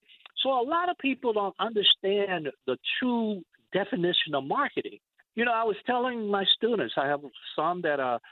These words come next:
wanting to be managers, some that wanna be directors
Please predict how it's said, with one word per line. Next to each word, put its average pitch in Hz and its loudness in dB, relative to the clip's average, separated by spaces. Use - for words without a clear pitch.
wanting 147 0
to 156 2
be 156 2
managers, 151 0
some 131 -2
that 143 0
wanna 151 -2
be 147 2
directors 139 0